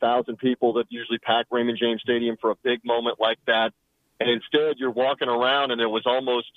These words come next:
n-, no atmosphere. They did have some twelve to thirteen thousand people that were there, but it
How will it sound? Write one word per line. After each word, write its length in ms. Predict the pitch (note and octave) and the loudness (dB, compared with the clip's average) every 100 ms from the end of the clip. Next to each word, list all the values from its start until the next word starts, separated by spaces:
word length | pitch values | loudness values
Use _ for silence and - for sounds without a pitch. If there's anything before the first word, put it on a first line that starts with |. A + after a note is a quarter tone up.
| _ | _
n-, 160 | A#2 A#2 | -12 -10
no 320 | A#2 A#2+ C3+ C3 | -2 0 2 2
atmosphere. 720 | G#2+ - B2 - A2 A2 A2 | 0 -2 -6 -2 0 0 0
They 140 | G2+ A2+ | -2 -2
did 160 | B2 | -2
have 260 | B2 B2 B2 - | 0 0 -2 -2
some 280 | B2 A#2 G#2+ _ - | -4 -4 -8 _ 0
twelve 340 | B2+ B2+ B2 | 2 2 0
to 100 | A2+ | -4
thirteen 440 | - B2+ - C3+ A#2+ | -2 -2 -2 -4 0
thousand 360 | B2 B2 A2+ | 0 0 -4
people 300 | G#2+ B2+ A#2 | -4 -2 0
that 140 | A2 G#2+ | 0 -2
were 120 | G2 | 0
there, 360 | C3 C3+ A2+ A#2 _ _ _ _ | 2 2 0 -2 _ _ _ _
but 100 | |
it 80 | A#2+ | -2